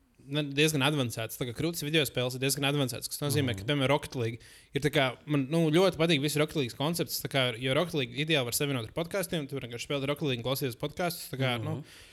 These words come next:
Speaker 1: ā, bet, lai spēlētu labi Rocket League, tev ir jāiegulda kaut kādas, piemēram,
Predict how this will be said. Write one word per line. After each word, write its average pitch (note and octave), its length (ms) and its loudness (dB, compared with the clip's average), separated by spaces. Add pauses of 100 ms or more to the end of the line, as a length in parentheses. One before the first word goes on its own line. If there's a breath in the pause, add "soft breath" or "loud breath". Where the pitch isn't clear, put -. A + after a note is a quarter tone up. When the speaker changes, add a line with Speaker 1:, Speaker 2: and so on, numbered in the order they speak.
(300 loud breath)
Speaker 1:
ā, B2+ 480 0
bet, C3+ 140 -4
lai C3+ 100 6
spēlētu D3+ 480 2
labi F3 200 4
Rocket C#3+ 220 2
League, C3+ 220 0 (300)
tev C#3 160 0
ir D3 80 4
jāiegulda C3 420 4
kaut A#2+ 160 -2
kādas, A#2 200 -4
piemēram, A#2 320 -6